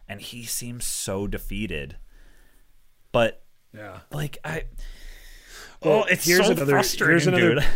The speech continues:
Speaker 2: it's so frustrating, but here's a piece that I will say that I just, I know this to be true, and I don't think this is a secret. Microsoft is a massive company, just like Amazon, just like Apple,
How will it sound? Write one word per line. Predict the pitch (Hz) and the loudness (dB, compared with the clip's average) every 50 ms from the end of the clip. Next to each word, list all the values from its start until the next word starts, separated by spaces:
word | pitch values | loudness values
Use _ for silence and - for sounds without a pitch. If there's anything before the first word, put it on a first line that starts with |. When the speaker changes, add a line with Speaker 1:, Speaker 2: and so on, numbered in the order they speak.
| - - | 4 4
Speaker 2:
it's | 147 151 - - | 2 0 2 2
so | 151 147 160 151 | 2 4 2 2
frustrating, | - 160 143 135 - - 143 123 117 117 117 | 2 2 0 0 0 0 -2 -4 -4 -4 -4
but | 123 127 | -4 -4
here's | 107 127 143 147 165 165 | -4 -2 -2 -2 -2 -2
a | 180 175 | -2 -4
piece | - - - 127 123 117 117 117 - - - | -6 -6 -8 -6 -6 -6 -4 -4 -2 -2 -2
that | - _ - 131 117 113 | -4 _ -8 -6 -6 -4
I | 113 110 | -4 -6
will | 110 113 110 110 | -6 -6 -6 -4
say | 104 - - 113 110 107 104 | -4 -4 -4 -4 -6 -6 -8
that | 104 104 104 | -8 -8 -8
I | 107 104 | -8 -8
just, | 101 104 107 - - - | -8 -10 -12 -12 -12 -10
I | 113 113 | -10 -10
know | 107 104 104 104 101 98 98 | -8 -8 -8 -8 -8 -10 -10
this | 92 98 98 90 - - - | -10 -10 -10 -10 -10 -10 -12
to | - 107 | -12 -14
be | 95 101 98 | -14 -14 -16
true, | - - - 92 87 90 | -16 -16 -16 -16 -16 -16
and | 92 95 | -16 -14
I | 98 | -14
don't | 101 95 90 | -14 -14 -14
think | 98 98 98 | -16 -16 -14
this | 95 92 - | -14 -14 -14
is | - | -14
a | 101 95 | -12 -12
secret. | - - 92 90 - - 90 90 - _ _ _ _ _ _ _ _ _ _ _ - - | -12 -12 -14 -16 -18 -18 -18 -20 -20 _ _ _ _ _ _ _ _ _ _ _ -14 -10
Microsoft | 107 113 117 110 120 - - 139 123 127 117 - | -8 -8 -8 -8 -6 -6 -4 -4 -4 -4 -4 -6
is | 123 127 | -6 -6
a | 120 | -6
massive | 113 104 98 92 90 87 95 - - - 95 | -6 -8 -12 -14 -16 -12 -10 -10 -10 -10 -12
company, | - - 95 92 92 - 90 90 | -14 -14 -14 -14 -14 -16 -16 -16
just | 90 92 104 - | -14 -10 -8 -6
like | 123 127 131 | -4 -2 -2
Amazon, | 170 175 185 185 175 160 170 160 156 156 151 151 151 143 - _ _ _ | -2 -2 -2 -2 -2 0 0 0 0 -2 -2 -4 -6 -8 -10 _ _ _
just | - 135 127 - - - | -8 -6 -6 -6 -6 -6
like | 117 107 104 101 98 95 - - - | -8 -8 -10 -10 -12 -14 -16 -6 0
Apple, | 135 151 151 143 - 151 139 135 131 127 127 123 123 - | 2 2 2 2 0 0 0 2 2 0 0 -2 -6 -10